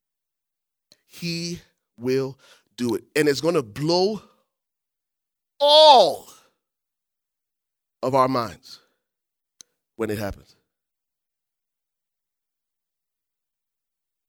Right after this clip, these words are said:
I wish I could tell you about some of the conversations I've had where people have told me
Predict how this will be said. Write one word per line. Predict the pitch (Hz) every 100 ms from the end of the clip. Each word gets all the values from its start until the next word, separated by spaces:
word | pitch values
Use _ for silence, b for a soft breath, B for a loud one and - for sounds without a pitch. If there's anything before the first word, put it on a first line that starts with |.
| _ _ _ b b b b
I | 131
wish | 139 165
I | 160
could | 147
tell | 160
you | 151
about | 123 117
some | 151
of | 139
the |
conversations | - 127 113 139 139 127
I've | 110 104
had | 110 123 117 127 - b b
where | - 127
people | 123 160 127 110 135 _ _
have | - 117 -
told | 160 143 113
me | 101 101